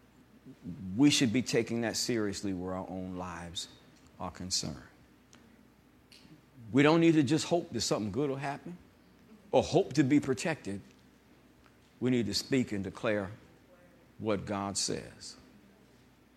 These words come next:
The Bible tells us in First Corinthians thirteen thirteen, I believe it is,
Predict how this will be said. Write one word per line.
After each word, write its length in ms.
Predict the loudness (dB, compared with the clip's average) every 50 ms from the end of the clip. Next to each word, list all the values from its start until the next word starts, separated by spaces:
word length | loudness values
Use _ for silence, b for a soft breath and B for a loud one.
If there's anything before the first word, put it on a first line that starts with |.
| -20 b b b b b b b b b b
The 60 | 0 4
Bible 340 | 8 8 10 10 8 8
tells 280 | 8 8 8 8 8 8
us 140 | 6 6 6
in 100 | 6 6
First 280 | 8 8 8 6 6
Corinthians 500 | 4 4 6 6 6 6 6 6 6 6
thirteen 440 | 6 6 6 6 6 6 4 4 4 6
thirteen, 400 | 6 4 4 4 2 0 0 0
I 20 |
believe 240 | -2 -2 0 0 0
it 80 | 0
is, 260 | -2 -4 -6 -12 -16